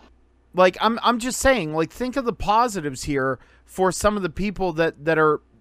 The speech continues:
that, you know, that are working these matches.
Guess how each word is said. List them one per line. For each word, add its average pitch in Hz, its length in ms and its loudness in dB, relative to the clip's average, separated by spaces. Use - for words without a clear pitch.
that, 143 260 -6
you 160 140 -4
know, 160 160 2
that 156 160 2
are 151 120 4
working 156 440 0
these 131 220 -6
matches. - 760 -4